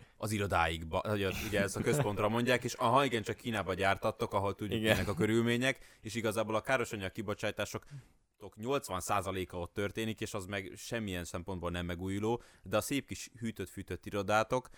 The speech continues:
Speaker 2: Igen.
Speaker 1: ami a, tényleg a károsanyag kibocsátás szerintem húsz százalékát csinálja, az száz százalékban megújuló.
Speaker 2: <laughs>
Speaker 1: És ez rohadt
Speaker 2: Igen.
Speaker 1: jó hangzik, meg rohadt jó P R szöveg,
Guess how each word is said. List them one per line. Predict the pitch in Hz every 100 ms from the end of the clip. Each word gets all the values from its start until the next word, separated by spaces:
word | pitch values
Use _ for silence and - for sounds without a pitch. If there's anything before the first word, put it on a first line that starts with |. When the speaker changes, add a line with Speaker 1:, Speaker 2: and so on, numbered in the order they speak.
| -
Speaker 2:
Igen. | 98 98
Speaker 1:
ami | 104 101
a, | 95 92 90 50 _
tényleg | 110 95
a | 87
károsanyag | 104 95 95 90
kibocsátás | 98 95 90 87
szerintem | 92 90 95
húsz | 113
százalékát | - 92 90 87 85 85
csinálja, | 110 110 113
az | 117 107 101
száz | - 87
százalékban | 87 82 76 82
megújuló. | 80 82 85 85
Speaker 2:
<laughs> | 87 - 127
Speaker 1:
És | 160
ez | 135 139
rohadt | - 143
Speaker 2:
Igen. | 92
Speaker 1:
jó | 95
hangzik, | 110 113 117
meg | 101
rohadt | 113 127 110
jó | 98
P | - 101
R | 107
szöveg, | - 135 135